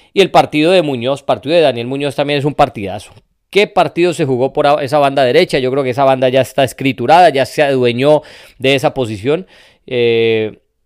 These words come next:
Y, y, y sí, me queda debiendo lo del nueve, Mora, creo que en eso vamos a coincidir, ¿no? Ya te cedo la palabra. Eh, creo que el nueve hay que buscarlo, de pronto jugar sin nueve, no sé, meter a James más arriba, no sé,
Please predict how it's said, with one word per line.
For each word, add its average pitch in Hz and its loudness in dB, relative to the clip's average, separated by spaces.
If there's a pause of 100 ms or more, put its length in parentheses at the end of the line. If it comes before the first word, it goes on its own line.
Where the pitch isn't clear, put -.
(140)
Y, 135 -6
y, 143 -4
y 151 -8
sí, 285 -4
me 190 -2
queda 220 6
debiendo 220 4
lo 240 6
del 190 4
nueve, 202 4
Mora, 190 0
creo 185 -4
que 196 -4
en 160 -2
eso 160 -4
vamos 180 -2
a 175 0
coincidir, 143 -4
¿no? 151 -4
Ya 147 -2
te 151 -8
cedo 151 -2
la 139 0
palabra. 120 0
Eh, 123 -8
creo 165 -2
que 175 -6
el 135 -4
nueve 147 0
hay 160 -2
que 160 -4
buscarlo, 196 2
de 165 6
pronto 147 -4
jugar 135 -2
sin 156 -4
nueve, 175 2
no 151 -4
sé, 196 2
meter 151 0
a 156 2
James 156 0
más 147 -6
arriba, 165 0 (320)
no 170 2
sé, - 0